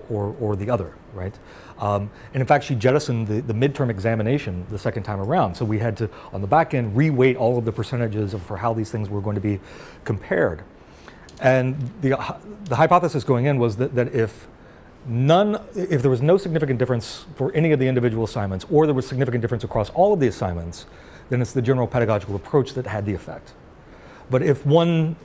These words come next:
assignment, one category of assignments, was significantly greater than the others, let's say participation, so, so that would be the place that I, I would expect the ability for, for bias to be introduced the most in an active learning context would be in, in terms of grading participation.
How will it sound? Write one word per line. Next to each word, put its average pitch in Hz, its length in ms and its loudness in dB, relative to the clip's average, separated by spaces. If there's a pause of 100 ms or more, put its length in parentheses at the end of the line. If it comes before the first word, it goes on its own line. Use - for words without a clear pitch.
assignment, 143 640 2 (260)
one 127 240 2
category 117 400 2
of 98 60 -4
assignments, 151 480 0 (340)
was 120 160 0
significantly 127 460 0
greater 110 260 2
than 101 120 0
the 104 120 -6
others, 104 640 0 (160)
let's 117 120 -6
say 113 80 -2
participation, 120 680 -2 (380)
so, 143 140 -2
so 117 160 0 (100)
that 139 160 4
would 139 120 0
be 123 80 2
the 113 100 0
place 110 360 -2 (400)
that 110 100 4
I, 110 40 4
I 117 200 0
would 110 140 0
expect - 640 -2 (1700)
the 127 100 2
ability 123 260 4
for, - 140 -6
for 135 200 0
bias 120 380 4
to 117 100 -8
be 110 160 2
introduced 107 640 0
the 117 60 -2
most 107 560 0
in 110 160 -6
an 110 80 -2
active 104 240 -4
learning 98 180 -4
context 110 380 -4
would 104 100 -4
be 104 260 -2
in, 110 180 -4
in 110 100 -4
terms 107 160 -4
of 98 100 -6
grading 107 220 0
participation. 98 560 -8